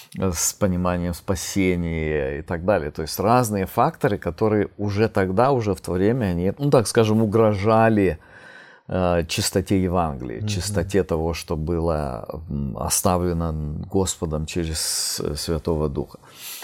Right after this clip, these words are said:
Speaker 1: Вот, то есть, э, значит, э,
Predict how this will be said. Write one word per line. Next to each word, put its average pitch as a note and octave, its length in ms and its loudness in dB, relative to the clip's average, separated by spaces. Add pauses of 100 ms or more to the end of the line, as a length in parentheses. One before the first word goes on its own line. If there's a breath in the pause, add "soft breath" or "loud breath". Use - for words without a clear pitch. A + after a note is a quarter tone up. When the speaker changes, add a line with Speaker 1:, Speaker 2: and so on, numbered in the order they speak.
(420 loud breath)
Speaker 1:
Вот, G2 340 2
то A#2 140 4
есть, A2 420 2
э, F#2+ 720 4 (320)
значит, A2 1000 2
э, F#2 480 4